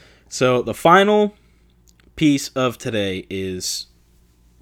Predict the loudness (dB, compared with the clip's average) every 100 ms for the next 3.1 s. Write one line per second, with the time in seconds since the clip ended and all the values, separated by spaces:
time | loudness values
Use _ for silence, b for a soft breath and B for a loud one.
0 | _ -6 -2 0 -2 -8 -6 -6 -8 -10
1 | -12 -14 -18 -20 _ -14 -8 -8 -8 -10
2 | -2 2 2 2 2 2 2 2 -2 -6